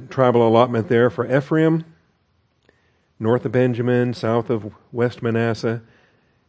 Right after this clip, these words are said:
Kinda see the centrality of it there.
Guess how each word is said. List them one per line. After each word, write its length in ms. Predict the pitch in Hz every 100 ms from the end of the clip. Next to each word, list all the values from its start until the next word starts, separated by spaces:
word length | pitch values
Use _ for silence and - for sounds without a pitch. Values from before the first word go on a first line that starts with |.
| _ _ _
Kinda 240 | - 110 104
see 220 | - 113
the 140 | 104
centrality 720 | - 113 101 117 107 107 107 104
of 100 | 104
it 160 | 101
there. 380 | 110 92 98